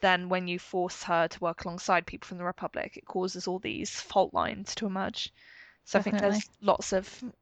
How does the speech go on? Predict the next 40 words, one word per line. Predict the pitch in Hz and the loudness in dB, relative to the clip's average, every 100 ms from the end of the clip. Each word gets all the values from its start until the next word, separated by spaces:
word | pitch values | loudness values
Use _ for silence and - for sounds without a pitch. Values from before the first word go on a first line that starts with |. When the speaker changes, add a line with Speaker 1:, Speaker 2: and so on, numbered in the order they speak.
| - | 0
Speaker 1:
rich | 208 - - | 0 0 -4
potential | 202 196 190 | -6 -4 -6
for | - | 0
drama | 190 180 | 2 2
there. | 175 170 220 - - - - - | 4 2 0 -12 -20 -20 -14 2
Um, | - | 6
Speaker 2:
Yeah. | 220 220 - _ _ - | 6 4 0 _ _ 6
Speaker 1:
obviously, | 226 220 214 | 6 6 6
there's | 196 - | 6 6
the | 185 | -2
question | - 190 - - 190 | 2 2 2 -4 -4
of | 185 185 - - - - - - - | -4 -6 -10 -10 -8 -10 -14 -6 4
whether, | 202 196 190 185 185 - | 6 6 4 4 -2 -2
how | 208 | 0
much | 185 - | 0 -2
of | 185 | -8
this | - | -6
will | 196 | -4
need | 180 - | -6 -4
to | |
change | - 190 190 190 - | -2 -2 -2 -6 -14
because | - - - | -16 -18 -8
of | - - - _ - - - - | -8 -8 -18 _ -20 -20 -8 0
what | 196 | 4
happened | 185 185 175 | 4 2 -4
with | 180 | -6
Carrie, | - 175 170 190 175 | 0 2 2 -2 -8
but | 233 - - _ _ _ _ _ _ - - _ | -6 -6 -8 _ _ _ _ _ _ -20 -20 _
I | 208 | 2
think | 202 202 - | 2 -2 -2
with | 202 190 | -2 0
that, | 170 - | 2 2
I'd | 185 - | 0 -2
probably | 185 175 | -4 -2
go | 175 | 0
back | 165 165 - | 2 4 2
to | - 185 | -2 -2
the | 175 | 0
idea | 165 170 170 | 0 0 0
that | 196 - | 0 -2